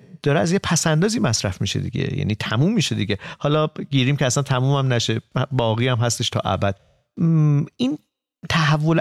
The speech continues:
اساسی رخ نداده. ما انگار همش توی یک لبه، اه، محدودی از برداشت قرار گرفتیم. م، نمی‌دونم چطور می‌تونه این تغییر اتفاق بیفته.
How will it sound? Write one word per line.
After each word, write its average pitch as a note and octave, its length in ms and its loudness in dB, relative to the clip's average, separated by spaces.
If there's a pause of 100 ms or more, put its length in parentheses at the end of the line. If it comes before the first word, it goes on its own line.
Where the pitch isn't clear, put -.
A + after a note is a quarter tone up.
اساسی D3+ 600 2
رخ F#3+ 220 -2
نداده. D#3 280 0
ما C3+ 160 0
انگار D3+ 300 2 (280)
همش D3 340 0
توی E3+ 120 0
یک D#3 120 0 (100)
لبه، C3+ 840 2 (340)
اه، A2+ 380 2
محدودی A2 760 0
از B2 240 0
برداشت G#2 560 0
قرار G#2 260 -2
گرفتیم. G2+ 440 -4 (380)
م، E3+ 300 4
نمی‌دونم F3+ 380 2
چطور A#2+ 260 0
می‌تونه A2 240 0
این G#2 100 2
تغییر G2+ 400 0
اتفاق G2 420 -2
بیفته. G2 480 -4